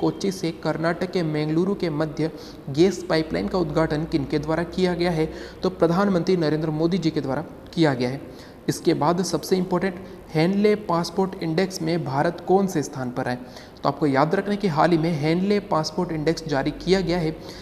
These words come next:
जिसमें हमारा देश भारत पिचासीवें स्थान पर है और इसमें शीर्ष स्थान पर है जापान। इंपॉर्टेंट और आपको याद रखना है, भारत के अट्ठावन पॉइंट यानी कि फिफ्टी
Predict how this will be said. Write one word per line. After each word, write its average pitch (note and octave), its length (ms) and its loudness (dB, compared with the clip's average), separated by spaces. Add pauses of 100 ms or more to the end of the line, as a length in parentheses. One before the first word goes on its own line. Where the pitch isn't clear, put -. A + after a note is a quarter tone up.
(160)
जिसमें F#3+ 400 2
हमारा E3 320 2
देश G3 180 2
भारत D3+ 300 2 (160)
पिचासीवें F#3 680 0
स्थान C3 260 -8
पर B2 180 -2
है B2+ 120 -4 (420)
और E3 220 6
इसमें F3 540 2
शीर्ष G3+ 420 -2 (120)
स्थान E3 340 0
पर C#3 180 0
है D#3+ 380 -6
जापान। C3 480 0 (420)
इंपॉर्टेंट F3 500 2
और D#3 80 0
आपको D#3+ 260 -4 (240)
याद C#3+ 300 4
रखना C#3 180 -2
है, C#3 80 -4 (340)
भारत D3+ 380 4
के G#3+ 100 4
अट्ठावन F3+ 560 2
पॉइंट F3+ 380 2
यानी F3 180 0
कि F3+ 80 -2
फिफ्टी E3 440 -2